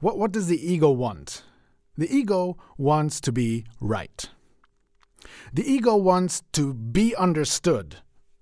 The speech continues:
And the ego wants to win. So imagine two people sitting at a table having a hot discussion about a conflict and a conflicting issue.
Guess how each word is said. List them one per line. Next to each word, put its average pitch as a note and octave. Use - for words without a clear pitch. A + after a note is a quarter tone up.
And E3
the C#3+
ego C#3+
wants B2
to A2
win. G2
So A3+
imagine G3+
two G#3
people D3+
sitting F#3+
at F3
a D#3+
table D#3+
having F3
a B2
hot F#3
discussion C#3+
about C3+
a C3
conflict D3
and B2+
a C3
conflicting C3+
issue. G#2